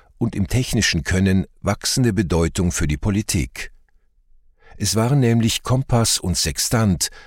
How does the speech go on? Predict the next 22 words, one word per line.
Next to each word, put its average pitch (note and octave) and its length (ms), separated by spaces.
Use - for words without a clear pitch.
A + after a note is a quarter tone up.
die G2 80
den D#2+ 160
Seefahrern F#2+ 720
der C#2 120
Neuzeit F2 640
zur G2 160
Herrschaft A2+ 540
über F#2 140
die E2 120
Meere F2 480
und - 160
zur - 140
Erschließung G#2 600
neuen F#2 260
Reichtums G#2+ 520
verhalfen F2+ 640
und - 180
keineswegs A2+ 800
die E2+ 100
Gebete E2 480
der G#2+ 120
Geistlichen. D#2+ 840